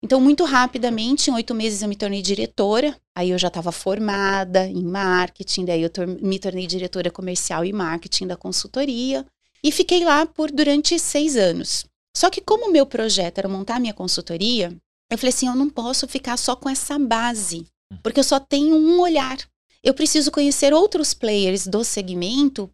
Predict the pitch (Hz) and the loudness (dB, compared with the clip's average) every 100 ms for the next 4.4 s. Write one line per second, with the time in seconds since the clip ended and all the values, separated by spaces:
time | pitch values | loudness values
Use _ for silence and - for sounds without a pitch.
0 | _ - 254 269 294 294 277 262 294 - | _ 0 2 4 2 2 2 2 0 -2
1 | 240 - 277 277 - 285 330 330 311 311 | -8 0 0 0 0 2 2 0 0 0
2 | 277 269 285 240 214 214 220 202 196 196 | 0 -2 -2 -6 -4 -4 -4 -6 -6 -6
3 | 190 - 185 - - 175 151 - 117 156 | -6 -6 -4 -4 -4 -6 -4 -6 -8 -10
4 | - 113 117 | -12 -12 -14